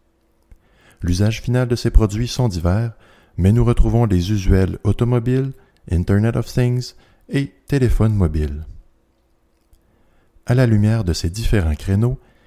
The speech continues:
il devient plus facile d'insérer de l'intelligence au populaire ratio d'évaluation, soit le price to earnings, price to book et price to sales. De par les valeurs illustrées ci-dessus,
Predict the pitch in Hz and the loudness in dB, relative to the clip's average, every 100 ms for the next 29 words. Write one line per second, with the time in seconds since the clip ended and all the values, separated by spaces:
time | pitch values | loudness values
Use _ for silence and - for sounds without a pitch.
0 | _ 117 139 139 135 143 156 151 120 - | _ -6 0 0 0 0 0 2 0 -2
1 | 120 110 101 101 107 110 87 82 113 117 | -4 -2 -2 0 -2 -2 0 0 0 0
2 | 107 90 107 120 - - - - - 110 | -2 0 -2 -2 -6 -4 4 4 4 2
3 | 120 107 82 - 120 127 113 120 113 87 | 0 0 -2 -2 -4 -2 -2 0 0 0
4 | 80 - 90 117 _ _ _ _ - - | -2 -4 -4 -4 _ _ _ _ -2 -2
5 | 78 - - 117 - - 98 113 127 139 | 2 2 2 -2 -2 -2 0 2 0 -4
6 | - - _ _ - - 80 - 85 104 | -10 -18 _ _ -6 -4 -4 -4 -6 0
7 | 123 - - - _ - 147 - - 110 | 0 -2 -18 -20 _ -8 -8 -6 0 2
8 | 113 - - - - 76 71 73 - - | 0 -2 -4 -2 -2 -4 -6 -10 -16 -20
9 | - _ _ _ _ _ _ _ _ _ | -20 _ _ _ _ _ _ _ _ _
10 | _ _ - _ _ _ _ _ _ _ | _ _ -20 _ _ _ _ _ _ _
11 | 87 104 - 139 104 80 107 123 127 - | -2 0 2 2 2 0 0 0 -2 -2
12 | 123 113 - 120 - 101 82 - 123 | -2 -2 -2 -4 -4 -2 -2 -2 -6